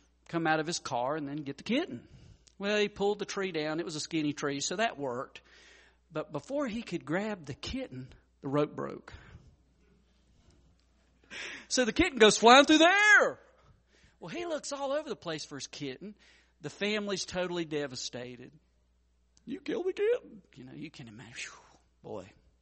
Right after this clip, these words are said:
I'm not trying that. Just thinking about it. Okay, anyway. Well, it was a few days later. He was in the grocery store and he saw one of his church members,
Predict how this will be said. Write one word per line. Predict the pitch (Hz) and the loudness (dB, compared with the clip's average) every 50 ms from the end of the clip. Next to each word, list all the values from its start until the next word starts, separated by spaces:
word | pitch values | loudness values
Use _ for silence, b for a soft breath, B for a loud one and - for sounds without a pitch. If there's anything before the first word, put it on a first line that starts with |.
| _ _ _ | _ _ _
I'm | - 139 | -10 -8
not | 143 135 - | -8 -8 -10
trying | - - 123 120 113 110 | -10 -12 -12 -12 -14 -14
that. | 107 117 117 113 - | -14 -12 -12 -12 -12
Just | - - - | -12 -10 -6
thinking | - 151 - - 165 | -6 -4 -2 -2 0
about | 190 180 175 170 | 4 4 4 4
it. | - - - - B B B B B B B B B - | 4 0 -4 -10 B B B B B B B B B 6
Okay, | 254 233 196 B B B - | 6 6 6 B B B 6
anyway. | 277 320 339 320 233 196 180 170 175 170 - - - - _ _ _ _ _ _ _ _ _ _ _ - - | 8 8 8 10 8 8 8 6 4 0 -4 -10 -20 -20 _ _ _ _ _ _ _ _ _ _ _ -18 -10
Well, | 175 156 196 220 | -6 -4 -2 -2
it | 202 - 71 - 156 B B B B B B B B B B B _ _ _ _ _ _ _ _ _ | -2 -4 -6 -10 -18 B B B B B B B B B B B _ _ _ _ _ _ _ _ _
was | 180 165 | -16 -14
a | 143 127 | -14 -14
few | 123 - - 185 202 | -14 -14 -12 -10 -6
days | 185 170 156 147 131 | -6 -4 -4 -6 -6
later. | 143 147 170 214 233 220 190 180 | -4 -4 -4 -4 -4 -6 -8 -10
He | 143 147 147 - _ b b b b b b b b b b b b _ - | -12 -14 -18 -20 _ b b b b b b b b b b b b _ -10
was | 151 139 | -8 -6
in | 156 | -6
the | 151 139 | -6 -4
grocery | 127 143 175 226 226 - 214 | -4 -4 -6 -6 -8 -10 -12
store | - - - 135 131 143 180 | -12 -10 -8 -8 -6 -6 -6
and | 180 131 120 117 - _ _ _ _ _ _ _ | -8 -10 -14 -18 -20 _ _ _ _ _ _ _
he | - 165 | -10 -6
saw | 165 - - 160 143 | -6 -6 -6 -4 -6
one | 151 151 151 | -4 -6 -6
of | 135 | -6
his | 120 120 - | -8 -10 -12
church | - - 226 254 - - | -12 -12 -12 -12 -10 -10
members, | 135 127 131 139 151 175 175 B | -8 -8 -8 -8 -10 -12 -14 B